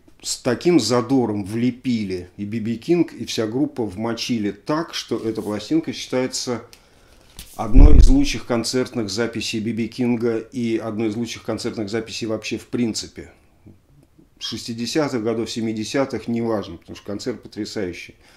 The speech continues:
Есть у Би Би Кинга ещё пара концертных альбомов, очень хороших, о которых я расскажу, но это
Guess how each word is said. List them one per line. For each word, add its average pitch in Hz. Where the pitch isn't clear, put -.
Есть 131
у 127
Би 131
Би 123
Кинга 120
ещё 120
пара 123
концертных 104
альбомов, 131
очень 101
хороших, 104
о -
которых 95
я 104
расскажу, 101
но 117
это 120